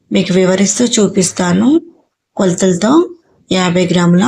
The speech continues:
అనాస పువ్వు తీసుకున్నాను. ఇక ఒక కేజీ ధనియాలు, ఒక కేజీ ధనియాలకి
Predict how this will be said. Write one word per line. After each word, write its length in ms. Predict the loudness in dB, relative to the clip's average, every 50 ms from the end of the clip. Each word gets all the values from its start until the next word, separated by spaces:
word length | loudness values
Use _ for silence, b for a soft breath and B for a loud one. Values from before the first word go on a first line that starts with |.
| 2 0 0 -2 B B B B B B B _ -4
అనాస 340 | -2 0 0 0 0 -2 -2
పువ్వు 300 | -4 -2 0 0 0 0 0 -2
తీసుకున్నాను. 680 | -4 -4 -4 -4 -2 0 0 0 0 0 2 2 2 2 2 0 -4 -14 _ _ _ _ _ _ _ _ _ _ _ _
ఇక 160 | -8 -4 -2 -2 -2
ఒక 240 | -2 -2 -4 -6 -4
కేజీ 460 | -2 0 0 0 0 0 0 2 2 2 0 -2 -8 _ _ _ _ _ _ _ -4
ధనియాలు, 720 | -2 0 2 2 2 2 2 2 2 2 2 2 2 2 2 0 -4 -12 B B B B B B B _ -10
ఒక 120 | -6 -6
కేజీ 380 | -4 0 0 0 2 2 2 0
ధనియాలకి 680 | 2 2 2 4 4 4 4 2 2 0 0 0 2